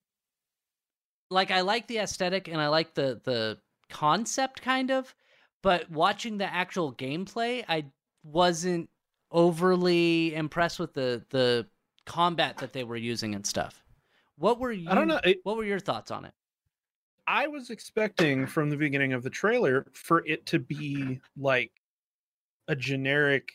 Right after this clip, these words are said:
Speaker 2: fucking, "Here's another, yay, another walking simulator." And to, for it to turn out to be, like, a weird,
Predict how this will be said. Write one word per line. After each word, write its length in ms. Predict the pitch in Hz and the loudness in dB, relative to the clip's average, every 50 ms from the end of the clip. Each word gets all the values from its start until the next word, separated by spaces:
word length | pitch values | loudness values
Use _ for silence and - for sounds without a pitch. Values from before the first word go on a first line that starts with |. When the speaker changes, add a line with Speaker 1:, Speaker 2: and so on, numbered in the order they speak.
| _ _ - | _ _ -6
Speaker 2:
fucking, 680 | - 165 160 151 139 - 165 147 139 139 135 131 131 | -2 0 0 0 0 0 0 0 0 0 0 -2 -2
"Here's 180 | 123 147 143 127 | -2 -2 0 0
another, 260 | 143 143 139 135 139 | 0 0 0 0 -2
yay, 420 | 143 139 151 143 151 160 156 147 139 | -4 -4 -2 0 2 4 4 2 2
another 260 | 139 147 151 143 143 | 0 0 0 0 0
walking 400 | 135 131 143 147 139 - 147 131 | 2 2 2 2 2 0 -2 -6
simulator." 640 | 123 - 135 123 127 120 117 123 117 - - - - _ _ _ _ _ _ _ _ _ _ _ _ _ _ _ _ - | -6 -6 -6 -6 -4 -6 -6 -8 -10 -10 -12 -14 -16 _ _ _ _ _ _ _ _ _ _ _ _ _ _ _ _ -2
And 600 | 147 151 151 147 143 139 135 131 131 131 135 - - _ _ _ _ _ _ _ _ _ _ _ _ _ _ _ _ _ _ - 156 - - | 0 2 2 4 4 2 2 2 0 -2 -4 -6 -8 _ _ _ _ _ _ _ _ _ _ _ _ _ _ _ _ _ _ -16 -16 -6 0
to, 440 | 170 160 160 151 151 151 151 147 - | 0 2 2 2 0 -2 -4 -6 -10
for 180 | - - - 165 | -6 0 2 4
it 140 | 175 185 180 | 4 4 4
to 180 | - 180 156 | 4 2 2
turn 340 | 139 - - - 185 208 226 | 2 -2 -6 -4 -2 0 2
out 200 | 220 202 185 - | 2 0 0 0
to 100 | - 165 | -2 -4
be, 320 | 147 143 165 170 185 180 170 | -4 -4 -4 -2 0 0 2
like, 320 | 156 156 156 143 - - - | 4 4 2 2 0 -2 -2
a 120 | 147 139 | -2 0
weird, 760 | 135 127 123 139 151 170 180 190 190 190 190 185 165 160 - | -2 -2 -2 -2 0 2 4 4 6 6 6 6 4 2 -2